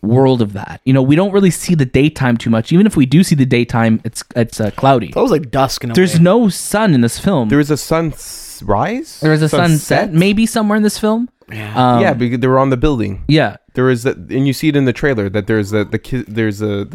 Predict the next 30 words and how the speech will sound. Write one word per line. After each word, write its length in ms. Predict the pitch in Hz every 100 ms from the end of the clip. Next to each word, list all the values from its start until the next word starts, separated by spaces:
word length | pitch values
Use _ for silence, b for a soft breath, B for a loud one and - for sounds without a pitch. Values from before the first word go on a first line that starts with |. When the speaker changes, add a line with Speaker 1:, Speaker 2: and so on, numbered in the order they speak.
| 160
Speaker 1:
Oh, 60 |
when 120 | 156 160
Speaker 3:
a, 40 |
Speaker 1:
he's 100 | 143
with 120 | 147
Catwoman. 400 | 160 143 120 113
Speaker 3:
with 140 | 117 -
Catwoman, 400 | - 135 123 104
there's, 160 | 107
like, 80 | 131
Speaker 1:
Yeah. 80 | 120
Speaker 3:
that, 180 | 123 151
that's 160 | 151
the 120 | 165 -
only 260 | 156 170
sun 260 | - 139 147
you 80 | 110
see. 380 | - 135 85 -
Speaker 1:
Yeah, 160 | 135
but 140 | 139 180
it's 100 | -
still 160 | 214
not, 160 | 185 175
like, 120 | 151
a 40 | 147
clear 320 | - 175 165
sunny 300 | - 143 131
day. 120 | 131
Speaker 3:
No, 280 | 151 113 101
because 380 | 95 123 104